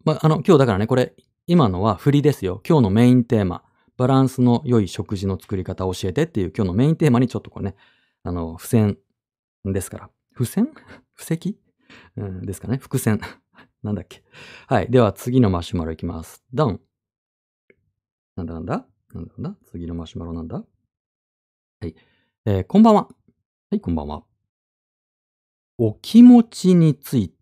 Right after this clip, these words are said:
て。はい、また随分、えー、違うマシュマロですね。え、Twitter見てると、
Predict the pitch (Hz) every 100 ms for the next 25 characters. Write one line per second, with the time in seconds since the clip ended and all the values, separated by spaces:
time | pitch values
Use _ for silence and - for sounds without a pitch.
0 | _ - - _ _ _ _ _ _ _
1 | _ _ _ 82 80 92 - 101 - 104
2 | 107 90 - _ _ _ _ _ _ 90
3 | 82 80 - _ - 101 101 95 92 _
4 | - 95 - 87 85 80 - - - _
5 | _ _ _ _ - - 156 - 220 233
6 | _ 214 208 208 - 101 78 - 127 120
7 | -